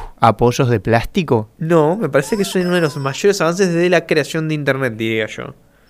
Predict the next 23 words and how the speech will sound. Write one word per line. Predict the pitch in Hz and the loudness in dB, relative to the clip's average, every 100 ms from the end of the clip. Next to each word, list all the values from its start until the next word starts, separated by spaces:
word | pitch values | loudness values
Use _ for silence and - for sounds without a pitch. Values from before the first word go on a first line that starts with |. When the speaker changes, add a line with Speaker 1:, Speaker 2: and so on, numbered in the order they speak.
| _ _ _ _ | _ _ _ _
Speaker 1:
Wow. | 117 120 107 104 - | 0 4 4 0 -2
Speaker 2:
Hemos | 165 190 | 0 2
logrado | 165 180 185 | 6 4 4
unificar | 165 135 147 139 185 | -4 -6 -6 0 2
nuestras | 196 196 131 | 2 -2 -8
comunicaciones. | 127 120 117 123 - 180 113 - - - - _ _ - | -6 -6 -6 -6 -2 0 -2 -8 -18 -20 -20 _ _ -10
Speaker 1:
Excelente. | 113 - 117 117 - _ - | -10 -6 -6 -6 -10 _ -8
Y | - 147 - _ _ - - _ - | -2 -2 -4 _ _ -20 -20 _ -2
pregunta, | 247 226 143 113 107 101 - _ _ _ _ - | 0 2 2 2 0 -4 -8 _ _ _ _ -4
que | 175 | 0
ya | - 277 | 2 4
me | 269 | 4
llamaban | 208 180 190 165 120 | 4 6 8 8 6
la | |
atención | 110 117 113 - 135 131 127 | 2 0 -2 0 0 0 -2
desde | 113 104 113 | -2 0 2
antes | 117 123 123 127 123 - - | 2 2 0 -2 -2 -4 -6
este | 120 - | -4 -2
objeto. | 117 - 120 127 | -2 0 -4 0
¿Por | - | -2
qué | - | 0
un | 262 | 0
pollo? | 170 117 104 113 | 2 2 2 -4